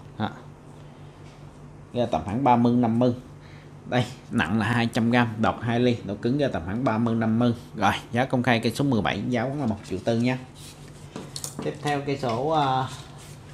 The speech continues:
mười bảy, à, cây số mười tám. Thì cây số mười tám em lên cho mọi người là một cây còn full tuổi nha anh em, phen lá luôn nhá. Cây ba khúc phen lá. Đây.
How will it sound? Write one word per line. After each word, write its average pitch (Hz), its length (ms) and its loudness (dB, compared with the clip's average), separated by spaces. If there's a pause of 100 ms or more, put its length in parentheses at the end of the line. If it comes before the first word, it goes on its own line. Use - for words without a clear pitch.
(1700)
mười 101 160 -4
bảy, 143 240 -2
à, 127 160 0
cây 127 100 0
số 123 340 2 (800)
mười 107 180 -2
tám. 131 280 4 (280)
Thì 120 120 2
cây 135 140 2
số - 120 2
mười 139 240 2
tám 120 220 4
em 151 160 2
lên 131 220 2
cho 135 60 2
mọi 131 100 2
người 120 160 4
là 107 80 2
một 98 120 -4
cây 120 100 0
còn 107 240 0
full 123 200 4
tuổi 117 160 6
nha 170 60 2
anh 151 80 6
em, 123 100 6 (180)
phen 127 220 4
lá 123 260 8
luôn 165 160 2
nhá. 147 140 4 (920)
Cây 117 140 4
ba 110 220 4
khúc 165 220 0 (120)
phen 113 160 0
lá. 117 300 6 (480)
Đây. 107 120 -2